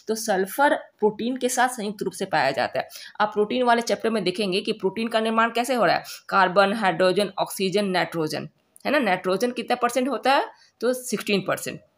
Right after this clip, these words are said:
उसी तरह प्रोटीन का, प्रोटीन का निर्माण कार्बन, हाइड्रोजन, ऑक्सीजन, नाइट्रोजन के अलावा इसमें सल्फर भी पाया जाता है, ठीक है। जो नोटिसेबल मात्रा में सल्फर पाया जाता है, यानी कि एक परसेंट सल्फर पाया जाता है।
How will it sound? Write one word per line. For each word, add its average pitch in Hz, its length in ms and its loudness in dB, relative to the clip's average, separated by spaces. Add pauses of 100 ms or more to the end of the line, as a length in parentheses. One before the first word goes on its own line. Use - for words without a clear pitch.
(840)
उसी 247 220 0
तरह 240 220 4
प्रोटीन 208 540 0 (120)
का, 185 300 4
प्रोटीन 202 300 0
का 226 100 4
निर्माण 214 200 4
कार्बन, 208 400 4
हाइड्रोजन, 214 540 2
ऑक्सीजन, 202 360 0
नाइट्रोजन 185 600 0
के - 120 -4
अलावा 170 680 4 (240)
इसमें 247 240 -4
सल्फर 190 520 2
भी 254 120 0
पाया 185 280 4
जाता 151 340 0
है, 151 220 0 (300)
ठीक - 160 -4
है। 254 280 2 (100)
जो 190 120 2
नोटिसेबल 208 640 2
मात्रा 190 340 2
में 185 100 0
सल्फर 185 260 -2
पाया 180 180 0
जाता 165 260 0
है, 226 100 2
यानी 185 180 2
कि - 240 -10
एक 208 260 0
परसेंट 214 320 0
सल्फर 156 340 -2
पाया 147 260 0
जाता 110 300 -4
है। - 160 -4